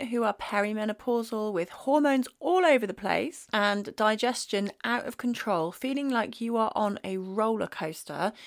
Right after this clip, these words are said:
as well as a growing sense of health anxiety that something bad is happening to you, and you want to get a bit of hope that you can turn this around, then this client story could be the thing that helps you.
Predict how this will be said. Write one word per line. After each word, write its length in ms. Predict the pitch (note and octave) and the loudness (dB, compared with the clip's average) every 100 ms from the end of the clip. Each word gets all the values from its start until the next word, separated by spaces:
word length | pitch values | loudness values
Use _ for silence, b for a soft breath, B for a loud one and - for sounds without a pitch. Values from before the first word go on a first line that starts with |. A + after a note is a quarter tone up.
| B B - | B B 2
as 220 | G#3+ - | 2 2
well 440 | A#3 B3+ F#3 F3 - | 2 4 4 2 2
as 240 | F#3+ F#3+ | 2 2
a 60 | F#3+ | -2
growing 640 | - G#3+ A#3 B3+ C4+ C4+ - | -2 0 0 0 -2 -4 -8
sense 480 | - - A3+ G#3+ - - | -14 -6 -4 -4 -6 -10
of 100 | G3 | -10
health 400 | - G#3+ G#3 - | -4 -2 -2 -6
anxiety 680 | G3+ F#3+ G#3 G#3 G3 - E3+ | -6 -4 0 0 0 -4 -8
that 180 | E3+ | -10
something 720 | - - A#3 A3 - G3 F#3 B - | -10 -6 -4 -4 -8 -8 -8 B 0
bad 400 | G3+ - D3 D#3 | 2 0 -4 -4
is 140 | E3 - | -8 -8
happening 480 | - - F#3+ - F3 | -10 -8 -10 -10 -10
to 140 | F#3 | -6
you, 340 | F3 D#3+ G3+ A3+ | -2 0 0 0
and 200 | - G#3 | -2 0
you 100 | A3 | 2
want 220 | A3 A#3+ B3+ | 4 4 4
to 60 | |
get 160 | B3+ - | 2 0
a 40 | |
bit 160 | A3+ - | -2 -2
of 60 | G#3 | -2
hope 400 | - B3 E3 - | 0 2 2 -2
that 140 | G3+ | -4
you 120 | G3+ | -4
can 200 | - G#3 | -6 -8
turn 260 | - G#3+ G#3 | -2 0 2
this 160 | G#3+ | 0
around, 560 | A3+ G#3+ - A#2 D3 G#3+ - | -2 -2 -2 -2 -4 -4 2
then 260 | F#3+ G3 | 2 2
this 500 | G3 A#3 D4+ - - - | 2 2 2 -4 -10 -12
client 420 | - B3 B3 G#3+ - | -6 0 0 0 -4
story 380 | - F#3 D#3+ D#3 D#3 - | -2 0 2 2 -2 -4
could 440 | - - E3 D#3+ - - | -6 0 2 2 -2 -10
be 220 | G3 F#3 A3 | -6 -4 -2
the 100 | D4+ | -2
thing 340 | D4 A3+ G#3+ | 2 2 2
that 120 | G3+ | 0
helps 380 | - F3 - - | 0 0 0 -2
you. 260 | D#3 - | 0 0